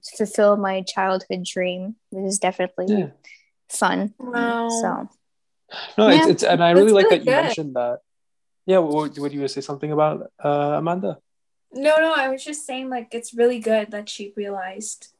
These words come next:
Speaker 3: you know,
Speaker 2: No,
Speaker 3: that
Speaker 2: it's
Speaker 3: she
Speaker 2: definitely a good thing
Speaker 3: Yeah.
Speaker 2: because, and I feel like
Speaker 1: Yeah.
Speaker 2: people, you know, if you're listening to this and you're maybe, uh, in C jep or you're in high school and you're not sure what you wanna go into, I think, you know, from what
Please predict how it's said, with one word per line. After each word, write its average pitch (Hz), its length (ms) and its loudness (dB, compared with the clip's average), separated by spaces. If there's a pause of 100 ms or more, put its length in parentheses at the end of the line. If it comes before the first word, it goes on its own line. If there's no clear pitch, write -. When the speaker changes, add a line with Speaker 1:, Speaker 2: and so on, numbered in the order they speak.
(120)
Speaker 3:
you 214 80 -8
know, 196 280 -12
Speaker 2:
No, 214 120 6
Speaker 3:
that 175 60 6
Speaker 2:
it's 135 100 0
Speaker 3:
she 226 60 -8
Speaker 2:
definitely 208 260 -2
a 160 40 -2
good 165 220 -8
thing 135 200 -6 (140)
Speaker 3:
Yeah. - 60 2
Speaker 2:
because, 165 240 4
and 160 240 -2
I 160 40 2
feel 202 200 2
like 208 160 2
Speaker 1:
Yeah. 277 240 6
Speaker 2:
people, 160 200 -8
you 139 100 -8
know, 139 100 -4
if - 100 -12
you're 147 140 0
listening 165 500 -4
to 160 120 -4
this 139 340 -2
and 127 160 -8
you're 123 240 -2
maybe, 131 440 -2
uh, 123 200 6 (260)
in 135 160 -2
C 131 300 0
jep 131 400 0
or 123 220 -2
you're 120 160 -2
in 120 60 -10
high 120 220 0
school 127 320 0
and 131 80 -2
you're 127 120 -2
not 123 120 -4
sure 131 160 -4
what 127 100 -2
you 131 100 -4
wanna 127 180 -4
go 120 240 -6
into, 131 340 -2
I 127 40 2
think, 135 280 -2
you 135 60 0
know, 127 100 -2
from 127 200 -6
what 127 160 -4